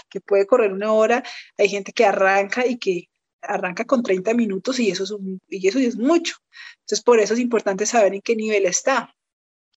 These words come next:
Entonces, digamos que, eh, y no, y no toda la gente puede correr todos los días, como les contaba.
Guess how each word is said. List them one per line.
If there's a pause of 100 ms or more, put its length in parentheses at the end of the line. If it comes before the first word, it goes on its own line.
(180)
Entonces, (420)
digamos
que, (160)
eh,
y
no,
y
no
toda
la
gente
puede
correr
todos
los
días,
como
les
contaba.